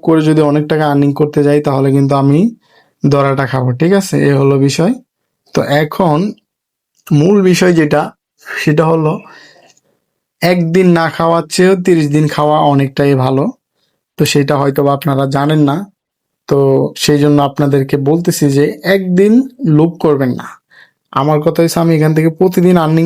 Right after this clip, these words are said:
করব কম কম করে, সেটা আমার জন্য ভালো। এখন আমি একদিন খাইতে গিয়ে আমি তিরিশ দিন উপাস থাকবো, তারপর আমার অনেক জায়গায় অনেক ক্ষতিগ্রস্ত হবে, হিউজ পরিমাণ টাকা লস হয়ে যাবে। তো আসলে ফ্যামিলি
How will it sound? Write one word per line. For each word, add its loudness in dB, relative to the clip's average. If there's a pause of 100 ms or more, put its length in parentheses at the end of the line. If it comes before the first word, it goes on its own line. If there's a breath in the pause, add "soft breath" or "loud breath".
(120)
করব 2 (180)
কম 0 (120)
কম 0 (120)
করে, 0 (480 soft breath)
সেটা -2 (100)
আমার 0
জন্য 2 (140)
ভালো। -2 (100)
এখন 0 (100)
আমি 0 (200)
একদিন 0 (140)
খাইতে 0
গিয়ে 4 (100)
আমি 2 (600 loud breath)
তিরিশ 2 (100)
দিন 4 (160)
উপাস 0 (120)
থাকবো, -2 (160)
তারপর 0 (140)
আমার 0 (180)
অনেক 2 (140)
জায়গায় 2
অনেক 2
ক্ষতিগ্রস্ত 0 (120)
হবে, 0 (720 loud breath)
হিউজ 2 (120)
পরিমাণ 2 (120)
টাকা 0 (120)
লস -2
হয়ে 2
যাবে। 2 (100)
তো 0 (180)
আসলে 0 (600 loud breath)
ফ্যামিলি 2